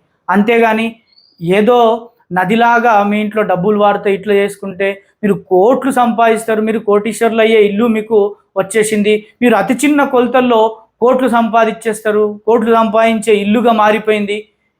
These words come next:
ఇవన్నీ మీరు ఆలోచించండి చదువుకున్న వారిగా. So, ఏది నిజం, ఏది నిజం కాదు.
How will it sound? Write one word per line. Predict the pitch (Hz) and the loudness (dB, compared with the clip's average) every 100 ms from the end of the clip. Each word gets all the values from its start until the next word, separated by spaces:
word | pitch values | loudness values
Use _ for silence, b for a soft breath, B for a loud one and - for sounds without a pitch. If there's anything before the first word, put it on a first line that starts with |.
| - | -6
ఇవన్నీ | 190 202 240 254 214 208 226 _ _ _ _ - | -2 2 2 2 2 -2 -6 _ _ _ _ -6
మీరు | 190 208 262 262 208 208 - _ - | 0 2 4 4 2 0 -6 _ -4
ఆలోచించండి | - 233 277 285 247 202 180 160 | 0 2 2 0 -4 -4 -6 -4
చదువుకున్న | 175 202 214 214 185 | -2 -2 -2 -4 -4
వారిగా. | 165 151 147 147 - _ _ _ _ _ _ - | -4 -6 -10 -16 -20 _ _ _ _ _ _ 0
So, | 214 | 2
ఏది | 175 180 202 214 | 2 2 2 2
నిజం, | 247 220 180 233 294 _ _ _ _ | 2 2 0 -4 -6 _ _ _ _
ఏది | 196 214 220 | 0 2 2
నిజం | 202 220 247 233 | 2 2 0 0
కాదు. | 175 147 | -4 -6